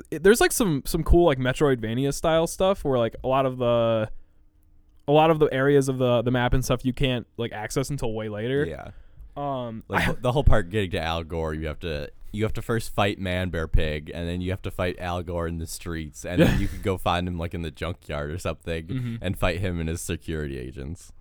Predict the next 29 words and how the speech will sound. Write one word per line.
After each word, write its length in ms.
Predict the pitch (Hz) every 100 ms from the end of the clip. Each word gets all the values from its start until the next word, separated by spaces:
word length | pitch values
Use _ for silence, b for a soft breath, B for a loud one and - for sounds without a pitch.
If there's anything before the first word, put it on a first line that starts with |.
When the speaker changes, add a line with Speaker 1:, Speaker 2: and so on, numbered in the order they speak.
| - - - - - - - -
Speaker 1:
Um, 600 | 131 135 123 110 98 92 _ - - - - -
I'm 120 | 170
having 240 | 208 302
trouble 260 | 311 220 202
'cause 140 | 156 143
th-, 120 | 156
this 160 | 156
game 180 | 165 214
keeps, 200 | 196 208
like, 100 | 185 123
running 260 | 127 135
together 440 | 139 123 110 120 117
with 500 | 104 101 110 - - -
the 80 | -
Fractured 420 | - 117 110 123
But 80 | 107
Whole, 200 | 104 117
the, 180 | 110 101
the 120 | 107
sequel, 400 | - 117 147 170
because 260 | 170 - 120
I 80 | 113
Speaker 2:
Mm-hmm. 60 |
Speaker 1:
played 180 | - 120
that 140 | 113 110
one 140 | 104
more 200 | 101 107
recently. 480 | 117 139 165 185 202
Speaker 2:
Yeah. 300 | 101 78 64